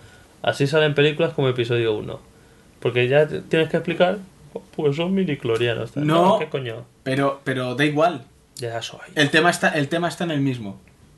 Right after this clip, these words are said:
Speaker 2: O sea, el tema está en el mismo. El tema es, este, el tema sigue exactamente igual. Simplemente has añadido un mediador.
Speaker 1: Sí, es una chorrada, pero ya, ya sabes que es una chorrada.
Speaker 2: Ya.
Speaker 1: O sea, a mí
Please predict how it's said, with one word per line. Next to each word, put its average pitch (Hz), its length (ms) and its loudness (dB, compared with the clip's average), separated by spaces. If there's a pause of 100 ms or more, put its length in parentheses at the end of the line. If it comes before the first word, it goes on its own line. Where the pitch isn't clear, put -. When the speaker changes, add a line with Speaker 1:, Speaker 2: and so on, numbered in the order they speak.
(380)
Speaker 2:
O 131 100 2
sea, 135 140 4
el 117 80 2
tema 127 160 0
está 120 140 -4
en 113 60 -2
el 107 60 -6
mismo. 104 260 -8
El 123 120 -6
tema 156 240 4
es, 156 140 -2
este, 127 420 -4
el 117 100 -4
tema 139 200 0
sigue 151 260 -2
exactamente 135 560 0
igual. 127 280 -2 (580)
Simplemente 131 580 2
has 135 120 2
añadido 131 340 4
un 135 80 4
mediador. 117 380 -2 (1040)
Speaker 1:
Sí, 190 180 4
es 117 200 -4
una 143 160 0
chorrada, 175 380 4
pero 120 480 0 (180)
ya, - 260 0
ya 220 140 -2
sabes 123 380 -4
que 131 80 -4
es - 100 -14
una 113 160 -8
chorrada. 110 500 -10 (560)
Speaker 2:
Ya. 127 340 0
Speaker 1:
O - 40 -6
sea, 151 240 4
a 143 100 2
mí 180 220 2